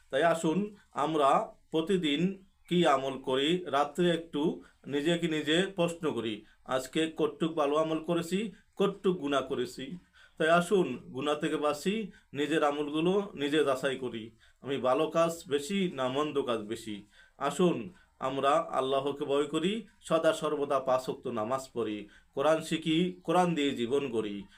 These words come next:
রসুলে পাক সাল্লাল্লাহু আলাইহি সাল্লাম বিদায় হজের ভাষণে বলেছিলেন, "আমি চলে যাব, আমি দুইটি জিনিস রেখে যাচ্ছি। এই দুইটি জিনিস যে লোক আঁকড়ে ধরবে, সে দুনিয়া আখিরাতে কামিয়াব হবে।"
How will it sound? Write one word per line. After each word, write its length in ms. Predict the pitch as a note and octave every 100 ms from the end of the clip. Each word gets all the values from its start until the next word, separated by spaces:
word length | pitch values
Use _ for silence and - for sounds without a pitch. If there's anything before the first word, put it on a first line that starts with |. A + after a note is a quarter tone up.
| _ A#2+
রসুলে 360 | C#3+ E3 D#3+
পাক 500 | D#3+ C3+ C3 C3 -
সাল্লাল্লাহু 580 | - D#3+ D#3+ D3+ D3 D3+
আলাইহি 160 | D3 D3
সাল্লাম 300 | C#3+ C#3 B2+
বিদায় 280 | C3 C#3+
হজের 380 | C3+ C3+ C3+ C#3+ - - -
ভাষণে 320 | C3 C3 D#3
বলেছিলেন, 640 | C#3+ D3+ D#3 F#3+ F3+ A2+ - - _
"আমি 260 | - D#3 D#3+
চলে 260 | C#3+ C#3 C#3+
যাব, 400 | C3 C#3+ A3 - _ _ _
আমি 360 | C3+ D3 E3 F3+
দুইটি 300 | C3+ F3 G3
জিনিস 260 | F#3 E3+
রেখে 220 | D3 C3 A#2+
যাচ্ছি। 420 | G#2+ - G#2 F2+ _ _
এই 120 | D3
দুইটি 320 | D3 D#3+ F3+
জিনিস 400 | F3+ D#3+ F3+ F3 - -
যে 200 | D3 D#3
লোক 360 | D3 F3 E3+ - _
আঁকড়ে 320 | C3 C3+ E3
ধরবে, 460 | E3 C#3+ C#3 F3 - - _
সে 240 | - C#3+ C#3+
দুনিয়া 340 | C#3 C#3+ D3+
আখিরাতে 400 | C#3+ D3 C#3+ D#3
কামিয়াব 480 | D#3 B2+ A#2+ A#2 G#2
হবে।" 320 | G#2 G#2